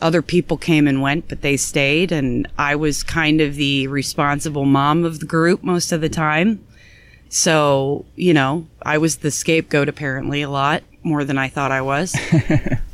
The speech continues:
Speaker 1: But, um, no, I mean, it was, I, I didn't really experience anything significantly traumatic. My transition into mental health, I just knew because I was that person that everybody came to for feedback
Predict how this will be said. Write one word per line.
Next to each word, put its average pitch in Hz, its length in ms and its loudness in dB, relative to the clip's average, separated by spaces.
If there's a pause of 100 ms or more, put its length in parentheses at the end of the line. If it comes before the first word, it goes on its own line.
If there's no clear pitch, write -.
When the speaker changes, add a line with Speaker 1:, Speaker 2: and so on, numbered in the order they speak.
Speaker 1:
But, 165 320 -2
um, 135 360 -6 (520)
no, 226 280 4
I 143 120 4
mean, 160 200 4
it 170 140 0
was, 185 460 -4 (400)
I, - 160 -6
I 175 80 -2
didn't 180 240 -2
really 180 220 -2
experience 175 540 -4 (220)
anything 156 680 -2
significantly 156 760 -2
traumatic. 147 640 -2
My 143 220 -2
transition 151 680 -2
into 147 260 -2
mental 139 280 0
health, 147 280 -4
I 143 80 -2
just - 260 -6
knew 156 360 2
because 143 400 -4
I 131 100 0
was 139 160 -4
that 127 220 -6
person 135 500 -4
that 127 280 -4 (500)
everybody 143 420 0
came 147 360 -2
to 127 200 -2
for 123 320 -4
feedback 147 720 -4